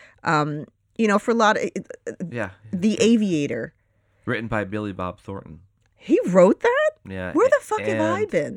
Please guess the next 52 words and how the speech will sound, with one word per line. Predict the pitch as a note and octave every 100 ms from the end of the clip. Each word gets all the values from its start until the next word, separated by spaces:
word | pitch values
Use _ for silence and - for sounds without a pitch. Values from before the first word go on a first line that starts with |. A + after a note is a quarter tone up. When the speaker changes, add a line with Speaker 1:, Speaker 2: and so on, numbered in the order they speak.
| - _ -
Speaker 2:
and |
Speaker 1:
That's | - -
Speaker 2:
Tom | C3+
Speaker 1:
my | C3 C4
Speaker 2:
Epperson. | - G#2+ - E2
Speaker 1:
favorite | A3+ A#3 A#3 B3 A#3+ A3+ -
performance. | G#3+ - - E3 D#3+ D3+ D3 - - - _ _ _ _ _ _ _ -
Um, | D#3 D3+ D3 D3 - - -
Speaker 2:
Yeah, | G2+ F2+
Sam | - A2 A2
Raimi | A#2 G#2+
film. | F2+ F2 F2 F#2
Who | A2
would, | A2 - -
uh, | G2 G2+ - _ _ _
totally | A#2 G#2+
forgot | - A2 G2+
about | F2 -
that. | E2 - _ _ _ G2+
I |
mean, | G#2+
I, | F2+ F#2 -
I |
knew | G#2 B2 G2+
it, | D#4+
but | G4
I |
Speaker 1:
Real-, | A#4 A#4
Speaker 2:
just, | G2 - -
Speaker 1:
uh, | -
Speaker 2:
I |
Speaker 1:
see, | C#4+ E4+
Speaker 2:
wasn't | G#3+
Speaker 1:
I | G3+ G3
Speaker 2:
thinking |
about | A3+ G#3+
Speaker 1:
didn't | G#3+
Speaker 2:
it. |
Speaker 1:
even | G3+ F3+ D#3+
know | D#3 D4+
that. | D3 G1+ G1+ - _ _ _ _ _ _ _ _
Speaker 2:
Yeah. | G#2+ G#2 - _
He | -
also, | F3 E3 D#3+
Speaker 1:
Um, | C3+ - - _ - -
Speaker 2:
there | A#2
was | A#2+
another | A#2+ B2+ C3+
film | - G2
he | G2+ F#2+
made | F2 F2 E2+
that, | E2+ -